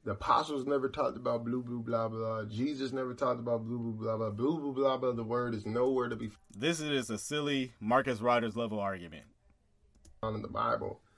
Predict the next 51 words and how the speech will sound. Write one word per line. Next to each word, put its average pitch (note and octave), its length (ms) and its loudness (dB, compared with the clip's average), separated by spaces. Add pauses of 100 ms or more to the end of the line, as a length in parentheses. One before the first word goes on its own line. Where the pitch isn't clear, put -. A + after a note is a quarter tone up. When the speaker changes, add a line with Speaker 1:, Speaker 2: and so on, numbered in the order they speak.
(360)
Speaker 1:
but A2+ 180 4
people D3+ 320 -2
are A2+ 100 4
running A#2+ 280 2
around A2 560 0 (880)
judging B2 520 0
people's G#2+ 440 -4
salvation G#2 880 -4
based A2 320 -2
off G2+ 200 -4
a G2 40 -10
word G2+ 520 -2
that's G2+ 300 -10
nowhere G#2 480 0
to G2+ 80 -2
be G2+ 120 -8
found G2+ 320 -6
in G2+ 60 -8
the G2+ 60 -12
Bible. G#2 440 -4
Like, - 140 -4 (140)
"Oh, B2 180 -4
he A#2 180 -2
doesn't A#2+ 340 -2
believe A#2+ 360 -4
in - 80 -4
the G#2+ 80 -4
blue, G#2 300 -2
blue, A#2 220 -2
blah, A#2 300 0
blah." G#2+ 200 -4
But A2 240 -2
some B2+ 360 -2
man B2+ 480 -4 (840)
who's A#2+ 200 -2
not A#2+ 240 4
an D#3 100 0
apostle, G#2 600 -4
who's A2+ 200 0
not B2+ 280 2
Jesus, G2+ 480 -4
who - 140 -10
wasn't C3+ 380 4
in A2+ 60 0
the G#2+ 60 0
Bible, F#2+ 480 -2
came B2 280 -2
up - 160 -2
with - 160 -12
that - 220 -8
word G2 320 -2